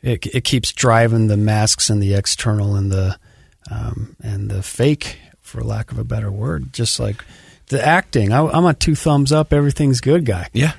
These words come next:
Speaker 1: And so
Speaker 2: <laughs>
Speaker 1: if I can get you off my back with a joke or, or, or, you know, some sarcasm or, or anything like that, I'll, that's
Speaker 2: Now you're
Speaker 1: my
Speaker 2: speaking Casey's language.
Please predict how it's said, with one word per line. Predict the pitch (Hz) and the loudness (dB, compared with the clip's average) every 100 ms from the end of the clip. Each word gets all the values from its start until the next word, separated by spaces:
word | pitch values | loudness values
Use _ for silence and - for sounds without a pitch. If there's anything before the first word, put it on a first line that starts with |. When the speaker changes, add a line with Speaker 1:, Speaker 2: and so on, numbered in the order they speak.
| - | 0
Speaker 1:
And | 135 | 2
so | 127 131 113 123 120 101 | 4 2 2 0 -2 -4
Speaker 2:
<laughs> | - - - | -6 -12 -6
Speaker 1:
if | 143 | 0
I | 165 | 2
can | 170 151 | 4 4
get | 139 156 - | 4 2 2
you | 139 | 4
off | 143 - | 4 2
my | 127 | 2
back | 135 139 - | 4 2 2
with | 123 | -2
a | 117 | -2
joke | 107 127 147 151 131 | 0 4 4 2 2
or, | 120 110 107 - - _ _ | 2 2 0 -6 -20 _ _
or, | - 117 113 113 | -2 0 2 2
or, | 117 117 113 113 107 - - | 0 0 2 2 0 -6 -8
you | 123 120 | -4 0
know, | 120 | 2
some | 117 120 | 2 0
sarcasm | - 131 135 - 127 127 127 127 | 2 2 2 2 2 2 2 2
or, | 110 101 | 2 0
or | 101 123 | 0 2
anything | 165 - 123 | 2 2 2
like | 120 113 | 2 2
that, | 123 156 131 | 0 0 0
I'll, | 117 117 117 _ _ _ | -2 -4 -8 _ _ _
that's | 117 110 | -4 0
Speaker 2:
Now | 117 | 2
you're | |
Speaker 1:
my | 135 | 2
Speaker 2:
speaking | 113 107 98 85 | 2 0 -2 -2
Casey's | 95 90 95 82 | 0 0 0 -2
language. | 87 90 | 0 2